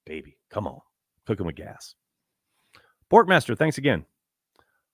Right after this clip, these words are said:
"I'm hard on Anders, but if we consistently score six touchdowns, he's going to get a heck of a lot of <laughs> practice." I mean, that's what it's all about, right? Just repeating and, and practicing and getting on the grass and making it happen.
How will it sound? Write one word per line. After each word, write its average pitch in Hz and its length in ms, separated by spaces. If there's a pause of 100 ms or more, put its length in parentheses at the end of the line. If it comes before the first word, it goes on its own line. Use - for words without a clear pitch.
(320)
"I'm 165 160
hard 180 340
on 110 140
Anders, 98 360
but 120 140
if - 80
we 175 100
consistently 160 540
score 139 320
six - 300
touchdowns, 131 500
he's 120 160
going 127 160
to 120 80
get 107 140
a 90 40
heck 120 220
of 107 60
a 113 40
lot 95 220
of 90 80
<laughs> - 0
practice." - 800 (640)
I - 440
mean, 82 100
that's 90 120
what 107 80
it's 98 140
all 101 100
about, 90 320
right? 85 240 (540)
Just - 280
repeating 87 720
and, 82 280
and 73 180
practicing 80 600
and 73 220 (120)
getting 104 180
on 104 120
the 98 60
grass 82 440
and 73 120
making 101 260
it 82 100
happen. 80 320